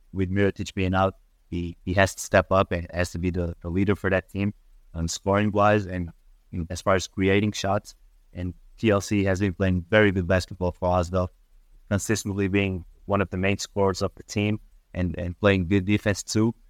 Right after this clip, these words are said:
So I just think it's about whoever's the more consistent defensively, uh, i-, is gonna win this game. And obviously, Milano is better suited to do that than Asvel because they really struggle to defend.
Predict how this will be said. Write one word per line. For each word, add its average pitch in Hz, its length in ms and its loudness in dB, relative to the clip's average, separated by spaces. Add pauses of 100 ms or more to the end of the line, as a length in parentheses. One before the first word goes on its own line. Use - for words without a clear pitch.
(180)
So 92 340 0 (200)
I 110 120 2
just 120 140 -2
think 113 160 -2
it's 110 140 -6
about 104 300 0 (100)
whoever's 110 400 2
the 107 80 -4
more 104 180 0
consistent - 560 -10
defensively, 98 580 -2 (460)
uh, - 180 -6
i-, - 160 -6
is - 200 -2
gonna 101 180 6
win 95 160 4
this 92 160 -2
game. 85 240 0 (240)
And 85 320 -8 (500)
obviously, 95 440 2
Milano 95 500 0 (420)
is 90 160 -2
better 101 280 4
suited 117 480 -2
to - 120 -8
do 104 200 0
that 127 220 2 (200)
than 95 160 0
Asvel 113 420 2 (360)
because 90 360 -6 (100)
they 92 120 -2
really 104 240 2
struggle 101 340 0
to - 120 -6
defend. 98 420 -2